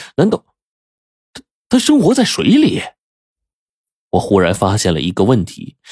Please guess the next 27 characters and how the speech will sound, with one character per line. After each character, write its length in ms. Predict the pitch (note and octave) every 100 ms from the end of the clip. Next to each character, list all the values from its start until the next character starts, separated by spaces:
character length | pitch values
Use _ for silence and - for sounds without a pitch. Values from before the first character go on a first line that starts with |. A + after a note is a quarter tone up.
| -
下 320 | - - G3 C3
方 220 | F3+ G3
这 180 | A#3+ F3
么 140 | E2+
深 220 | - A#2
的 100 | F#2+
位 200 | D#2 D2
置， 280 | - - - - -
这 180 | - A2+
栋 180 | F#2 F2
石 300 | - F#2+ E3+
头 160 | -
做 180 | F#2+ F#2
成 160 | D2+ F#2
的 60 | A2+
房 300 | - F2 A2
子 100 | E2+
却 160 | -
是 140 | F#2 F2+
稳 240 | E2+ D2+
如 120 | E2+
泰 200 | G2+ F#2
山， 240 | E2+ A2 D3 - - -
长 340 | - B2 F#3+
久 220 | G#3 D#3 D#3
以 120 | D2+
来 220 | - F2+